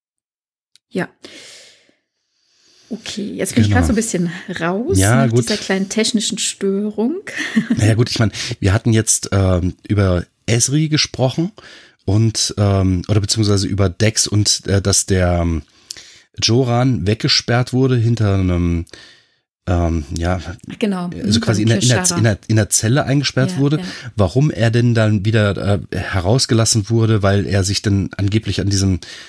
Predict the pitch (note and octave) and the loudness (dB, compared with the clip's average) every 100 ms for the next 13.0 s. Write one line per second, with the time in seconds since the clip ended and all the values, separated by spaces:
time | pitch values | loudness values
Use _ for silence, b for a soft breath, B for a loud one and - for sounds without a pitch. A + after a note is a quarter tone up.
0 | B - A2+ A#2+ - G#2+ G2 G#2+ G#2 - | B -4 -2 -2 0 0 2 0 0 0
1 | G2 G#2 - A#2+ G2+ G2+ G#2+ G#2 F2+ - | 2 2 0 0 2 2 2 0 0 -2
2 | - - B B B - A2 A2 - - | -2 -10 B B B -4 -2 0 -2 -6
3 | B B B B B B _ _ _ - | B B B B B B _ _ _ -10
4 | - A2 A2 G#2 F2+ G#2 A2 A2+ F#2+ A2 | -4 -2 0 0 2 2 2 2 2 0
5 | G#2 G#2 G2 F#2+ F#2+ F#2+ G2 - _ - | 0 0 0 0 0 0 0 -2 _ -20
6 | _ _ _ - - G2 G#2+ F2 F#2+ - | _ _ _ -16 -6 -2 -2 -4 -8 -4
7 | F#2+ D3 - A#2 - - C#3+ - A2 - | 0 0 0 0 -2 -2 0 2 2 2
8 | D3 - B2 G2+ B2 A2+ - - F2 G#2+ | -2 0 0 2 2 0 -2 -2 0 -2
9 | - B B B B B G#2+ - A2 A2+ | -4 B B B B B -20 -2 2 4
10 | A2+ A2 A2+ A2 - _ F#2 A2 G2+ B | 4 2 2 0 -6 _ 0 0 0 B
11 | B B B - - - - - - - | B B B -6 -4 -4 -4 -8 -12 -16
12 | B B B - - A2 C3 C3+ E3 | B B B -10 -2 0 2 0 -2